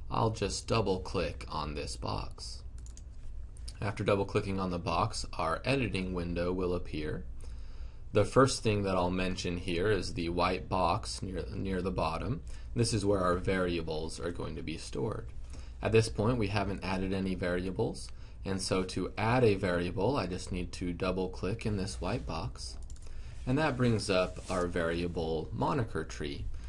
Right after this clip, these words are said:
And so now I can open this to go find my sales gas flow. I'll come into my sales gas stream, into the total phase, and then the property that I want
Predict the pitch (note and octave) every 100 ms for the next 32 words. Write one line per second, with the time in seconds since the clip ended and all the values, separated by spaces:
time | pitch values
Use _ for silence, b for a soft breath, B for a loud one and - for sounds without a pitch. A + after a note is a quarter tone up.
0 | B - - F#2 G2 B2 B2 A#2+ A2 -
1 | A2 A2+ G#2 G2 G2 - - F2+ G#2 G#2
2 | - E2 D#2+ D#2 E2+ B B B B -
3 | F2+ F2 - - D#2 D2+ D#2 D#2 D2 -
4 | - - A#2+ - A2+ - - - - -
5 | - - - - - - F2+ - F2+ F2+
6 | E2+ D#2 E2 - F2+ F2+ - F2+ F2 -
7 | - D3 C#3+ C3+ C3+ B2+ B B B B
8 | B - - F2+ F#2 G2+ F#2+ F#2 F2 -
9 | A2+ G#2+ G2+ - C#3 C3 B2+ B2 B2 -
10 | - B B B - F#2+ G2+ F#2+ F#2+ F#2
11 | C#3+ C#3 G#2+ G2+ F#2+ F#2 F2+ F2+ F2+ F2+
12 | F2 -